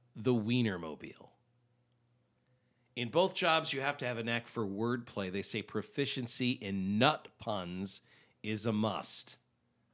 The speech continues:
I imagine they just give you a list, like, "Here's all the nut puns we're okay with you using,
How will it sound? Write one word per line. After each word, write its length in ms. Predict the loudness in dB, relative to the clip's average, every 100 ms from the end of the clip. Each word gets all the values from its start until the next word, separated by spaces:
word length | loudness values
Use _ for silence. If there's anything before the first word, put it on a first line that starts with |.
| _ _ -4
I 60 |
imagine 320 | -2 -2 -4 -8
they 80 |
just 180 | -10 -10
give 140 | -10 -12
you 120 | -14
a 20 |
list, 460 | -14 -14 -10 -10 -10
like, 140 | -10
"Here's 260 | -4 -2 0
all 120 | -2
the 120 | -2
nut 280 | -6 -8 -8
puns 300 | -10 -10 -8
we're 180 | -6 -6
okay 300 | -4 -2 -2
with 200 | -2 -6
you 80 | -6
using, 440 | -6 -6 -10 -12